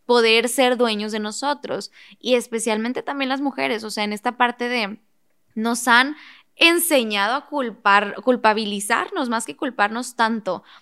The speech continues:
por elegir nuestro placer antes de ese, del,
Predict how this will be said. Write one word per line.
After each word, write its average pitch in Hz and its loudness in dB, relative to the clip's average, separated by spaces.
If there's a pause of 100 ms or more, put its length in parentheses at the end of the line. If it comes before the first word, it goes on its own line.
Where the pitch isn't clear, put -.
(160)
por 226 0
elegir 226 0
nuestro 254 -4
placer 190 -4
antes 208 -4
de 190 -4
ese, 196 -4
del, 185 -6